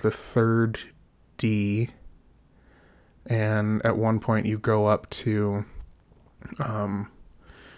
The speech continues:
so it starts on the third D, the last variation, and then it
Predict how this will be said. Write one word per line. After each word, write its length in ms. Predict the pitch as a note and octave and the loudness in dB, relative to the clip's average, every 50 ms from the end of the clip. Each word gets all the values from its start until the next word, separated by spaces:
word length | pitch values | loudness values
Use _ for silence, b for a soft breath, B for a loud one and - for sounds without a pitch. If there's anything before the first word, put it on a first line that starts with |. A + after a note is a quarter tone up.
| B B | B B
so 120 | - - C3 | 0 2 2
it 100 | A2 - | 4 4
starts 300 | - - D#3+ D3+ D3 - | 4 6 6 6 6 6
on 80 | C#3+ | 4
the 40 | B2+ | 4
third 280 | A#2+ - C3+ A#2+ A2+ G#2+ | 4 6 4 4 4 4
D, 240 | A2+ A2 G#2+ G#2+ G2+ | 2 2 4 2 2
the 100 | G#2 G2+ | 2 0
last 220 | G#2 G#2 G2+ - | 0 0 0 0
variation, 560 | A#2 G#2+ G#2+ G#2 G#2 - - A2 G#2 G#2 G2+ B B B B B B B B B - | 2 2 4 2 2 2 0 0 0 0 -2 B B B B B B B B B -6
and 680 | - A#2 G#2+ G#2 G#2+ G#2 G2 G2 G2 G2 G2 - - - - | -4 -2 -2 0 -2 -2 -2 -2 -2 -2 -4 -4 -8 -10 -8
then 200 | - A2 G#2+ G#2+ | -6 -4 -4 -2
it 160 | G#2+ F#2+ F#2+ | -2 -4 -4